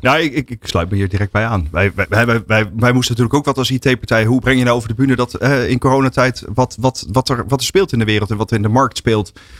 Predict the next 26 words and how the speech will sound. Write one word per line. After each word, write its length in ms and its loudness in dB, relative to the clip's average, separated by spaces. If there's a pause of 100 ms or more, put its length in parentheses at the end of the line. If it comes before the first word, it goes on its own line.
(140)
En 200 2
dan 100 2
begin 160 0
je 80 4
ook 80 -6
met 120 -2
webinars 680 0
en 200 0
online 400 2
roundtables. 840 0
En 160 2
we 80 0
zien 240 0
toch 200 -2
weer 220 4
terugkomen 480 0
dat 160 -4
we 220 2
naar 300 0
de 80 0
oude 220 2
situatie 480 0
gaan. 320 0
Hè, 200 0
we 120 0
gaan 280 0